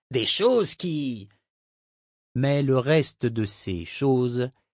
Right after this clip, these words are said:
se perdit quand deux jeunes gaillards de trois navires le cueillirent littéralement et le firent sortir de la salle du conseil. Son dernier regard surpris et furieux à Série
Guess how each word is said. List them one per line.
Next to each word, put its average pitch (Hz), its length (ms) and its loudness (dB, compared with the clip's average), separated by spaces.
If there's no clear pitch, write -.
se - 180 -4
perdit 143 560 0
quand 120 240 0
deux 160 240 2
jeunes 156 280 2
gaillards 135 400 2
de 107 80 0
trois 151 200 -2
navires 147 480 0
le 117 100 0
cueillirent 131 400 0
littéralement 131 800 0
et 143 100 0
le 127 100 0
firent 123 200 -4
sortir 165 360 -4
de 143 100 2
la 127 120 0
salle 143 200 -2
du 123 100 -4
conseil. 85 540 -10
Son 107 220 -6
dernier 117 340 2
regard 120 340 0
surpris 117 460 -4
et 107 80 0
furieux 123 400 0
à 98 60 0
Série 123 540 -2